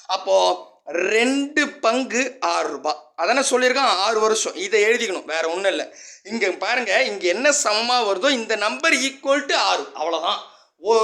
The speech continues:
ஓகேவா? புரியுதுங்களா? அப்போ ரெண்டு பங்கு is equal to ஆறு.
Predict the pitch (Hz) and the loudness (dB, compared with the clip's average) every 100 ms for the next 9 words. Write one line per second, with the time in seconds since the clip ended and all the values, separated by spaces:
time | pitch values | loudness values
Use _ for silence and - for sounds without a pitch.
0 | 214 208 220 214 240 254 254 285 262 254 | 4 2 2 0 0 0 0 0 0 -2
1 | 294 190 - - 185 214 226 220 226 254 | -2 -2 -10 -8 -6 0 2 2 2 0
2 | 247 247 254 269 254 202 - 202 - - | -4 -2 -2 0 -2 -4 -4 -2 -2 -2
3 | 165 151 139 | -2 -4 -6